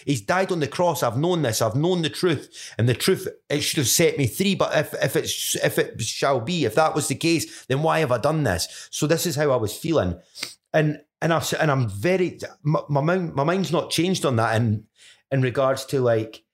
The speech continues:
I can't do that again. Like, I, I don't, I feel it's literally spitting in the face of someone that's, that's given everything for me,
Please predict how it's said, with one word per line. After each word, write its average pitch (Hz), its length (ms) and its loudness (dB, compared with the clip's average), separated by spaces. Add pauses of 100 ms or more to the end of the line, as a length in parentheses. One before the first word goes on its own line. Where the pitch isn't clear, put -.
(720)
I 151 100 -2
can't 160 300 0
do 147 140 0
that 107 160 4
again. 127 340 2 (140)
Like, 147 240 2
I, 143 220 2
I 143 40 2
don't, 180 260 0
I 147 100 2
feel 185 240 0
it's - 200 -2
literally 131 500 0
spitting - 400 2
in 120 120 2
the 110 80 2
face 160 300 0
of 110 60 -4
someone 113 220 2
that's, 104 200 -2 (140)
that's 117 240 0
given 139 300 2 (100)
everything 143 640 0 (360)
for 127 220 0
me, 131 380 -2